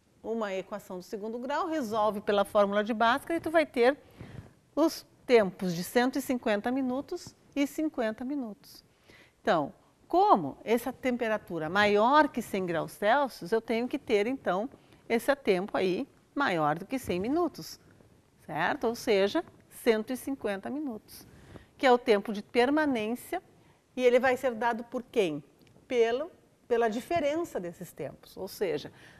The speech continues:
o tempo dois de cento e cinquenta minutos, menos o tempo um que nós achamos lá na primeira função de vinte minutos, logo eu tenho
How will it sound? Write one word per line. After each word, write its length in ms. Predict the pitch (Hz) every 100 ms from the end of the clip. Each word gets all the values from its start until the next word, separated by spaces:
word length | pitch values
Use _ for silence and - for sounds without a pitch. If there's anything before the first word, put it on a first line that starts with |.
| _ - - - -
o 80 |
tempo 360 | 202 214 170 226
dois 320 | 190 202 214
de 80 | 185
cento 240 | - 175
e 40 | -
cinquenta 440 | 190 - 170 180
minutos, 460 | 233 254 226 277 -
menos 360 | 214 226 226
o 40 | 208
tempo 320 | - 208 202
um 160 | 190 190
que 120 | 196
nós 200 | 175 170
achamos 500 | 185 - 175 175 156
lá 220 | 180 214
na 120 | 247
primeira 440 | 226 202 180 180 175
função 580 | - 165 - 160 143 139 - - - - - -
de 140 | 180 196
vinte 340 | 170 170 -
minutos, 540 | 208 226 220 - - - - _ _
logo 320 | 254 214 240
eu 80 | 254
tenho 400 | 262 202 214 254